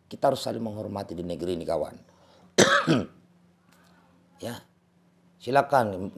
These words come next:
kita yang Muslim, mari kita jalankan ajaran agama Islam dengan baik. Yang Kristen, silakan jalankan ajaran agama dalam kehidupan sehari-hari sesuai pemahaman yang didapat dari, eh, ajaran Kristen,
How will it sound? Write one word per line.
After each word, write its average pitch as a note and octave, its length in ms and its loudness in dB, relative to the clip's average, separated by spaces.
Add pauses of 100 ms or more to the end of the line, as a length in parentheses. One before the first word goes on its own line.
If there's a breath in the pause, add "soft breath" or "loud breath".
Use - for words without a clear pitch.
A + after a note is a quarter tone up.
kita B2+ 240 2
yang B2 160 4
Muslim, C#3 320 -4
mari E3 160 -2
kita D#3+ 240 -2
jalankan E3 400 -2
ajaran F#2 400 0
agama F#2+ 720 -4
Islam G2 320 -6
dengan F#2+ 320 -4
baik. G2 320 0 (720)
Yang C3 240 0
Kristen, F3 400 2
silakan D3+ 640 -4
jalankan G#2+ 640 -2
ajaran F#2 400 -2
agama F#2+ 400 -4
dalam F#2 240 -2
kehidupan F2+ 480 -6
sehari-hari F#2+ 480 -4
sesuai F#2 400 -6 (400)
pemahaman F#2+ 880 -4
yang F2+ 240 -4
didapat F#2 400 -2
dari, F2 400 -4 (640 soft breath)
eh, D#2+ 180 -6 (140)
ajaran F2+ 320 0
Kristen, G2 560 -6